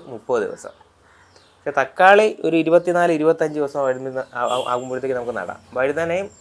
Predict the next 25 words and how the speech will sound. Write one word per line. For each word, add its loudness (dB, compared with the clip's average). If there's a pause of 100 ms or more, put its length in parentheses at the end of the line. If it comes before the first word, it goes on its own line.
(340)
ഇരുപത്തെട്ട്, -2
മുപ്പത്, -14
വഴുതനയും 0
മുളകും 0
ഇരുപത്തെട്ട്, -2
മുപ്പത് -4
ദിവസം -4
നമുക്ക് -6 (540)
പറിച്ച് 0
ഇടാം. -2
എന്നാൽ -4
ഇത് -4 (100)
നമ്മൾ 0 (640)
മണ്ണിൽ 2 (100)
നട്ടാൽ 2
സംഭവിക്കുന്നത് 0
വീണ്ടും -4
പത്ത്, -4
പതിനഞ്ച് -2
ദിവസം -2
കഴിയണം -4
പറിച്ച് -8
നടാനേ. -8 (840)
പറിച്ച്, -2 (2000)
അത് -4